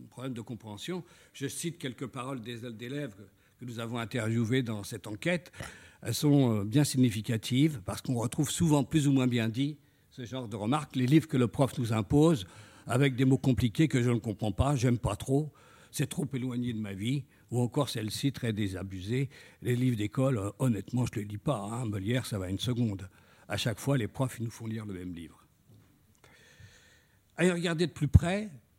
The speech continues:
ce sont les modes de l'enseignement actuel de la littérature qui posent problème, plus, semble-t-il, que la pratique de la lecture de la littérature.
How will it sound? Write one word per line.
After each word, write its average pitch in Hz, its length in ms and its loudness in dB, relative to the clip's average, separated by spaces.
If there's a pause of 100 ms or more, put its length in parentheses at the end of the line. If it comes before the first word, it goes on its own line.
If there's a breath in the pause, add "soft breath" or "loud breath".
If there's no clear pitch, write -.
(120)
ce - 160 0
sont 185 220 4
les 135 140 4
modes 175 280 6
de 139 80 0
l'enseignement 139 520 4
actuel 139 420 0
de 120 80 -2
la 117 80 0
littérature 120 580 -4
qui 127 140 2
posent 135 240 2
problème, 147 560 2 (920 soft breath)
plus, 226 220 4
semble-t-il, 156 800 2 (360 soft breath)
que 170 80 0
la 143 140 2
pratique 180 480 -4
de 127 100 0
la 117 120 2
lecture 107 360 -4
de 107 80 -8
la 104 60 -4
littérature. 90 720 -8